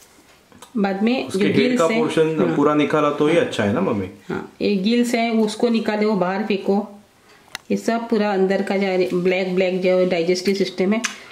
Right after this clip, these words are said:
Speaker 1: वो पूरा बाहर निकालना है। देखिए मेरे हाथ को भी black black लगा है,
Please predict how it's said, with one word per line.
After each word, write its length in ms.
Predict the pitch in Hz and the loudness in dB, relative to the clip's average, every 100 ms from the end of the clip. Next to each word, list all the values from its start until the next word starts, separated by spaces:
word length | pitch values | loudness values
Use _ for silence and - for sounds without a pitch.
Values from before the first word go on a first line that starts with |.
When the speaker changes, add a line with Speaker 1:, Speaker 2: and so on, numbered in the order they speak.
| - - | -20 -6
Speaker 1:
वो 60 | 185 | -4
पूरा 300 | 185 208 208 | 0 0 0
बाहर 260 | 170 175 180 | -2 -2 0
निकालना 460 | 185 185 175 175 | 0 0 0 0
है। 180 | 185 214 214 - - - - | 2 0 -4 -12 -20 -20 -6
देखिए 280 | 202 175 202 | -4 -2 0
मेरे 200 | 185 180 | 2 0
हाथ 300 | 180 175 - | -2 -8 -4
को 80 | 196 | 0
भी 120 | 196 202 190 | 0 0 -2
black 380 | 175 180 170 170 | 0 0 0 -2
black 200 | 185 185 | 0 0
लगा 240 | 180 175 | 0 0
है, 220 | 165 190 | 0 0